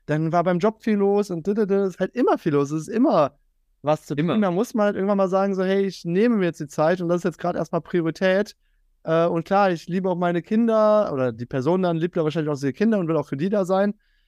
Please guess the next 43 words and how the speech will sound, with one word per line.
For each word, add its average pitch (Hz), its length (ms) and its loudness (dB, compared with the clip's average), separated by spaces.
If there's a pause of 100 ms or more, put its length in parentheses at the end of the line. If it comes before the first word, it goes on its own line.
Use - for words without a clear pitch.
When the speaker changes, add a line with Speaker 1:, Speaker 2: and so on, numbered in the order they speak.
(240)
Speaker 1:
Äh, 160 60 -6
aber 160 480 2
dennoch, 190 460 2
da 160 180 -2
musst 175 220 -4
du 196 40 0
halt 185 160 2
irgendwann 190 220 0
sagen, 196 220 2
so, 147 100 -2
was 156 160 0
ist 170 120 -8
jetzt 180 140 0
wirklich 175 240 -4
wichtiger? 143 440 0
Willst 190 220 0
du 226 40 2
das 190 140 0
Business 160 320 -4
wirklich 185 320 0
aufbauen? 214 520 0 (440)
Ja, 151 240 2
dann 165 140 -2
musst 170 180 -4
du 175 40 -4
da 165 120 0
vielleicht 165 220 0
auch 165 100 -4
hier 185 180 0
und 170 80 0
da 165 120 0
mal 165 100 2
ein 156 60 -2
bisschen 160 240 -4
zurücktreten, 208 920 0
ähm, 170 520 0
und 160 200 -4
dafür 160 300 2
aber 151 120 0
dann 151 160 0
auch 143 220 -2
natürlich 151 360 -2
dann 143 320 0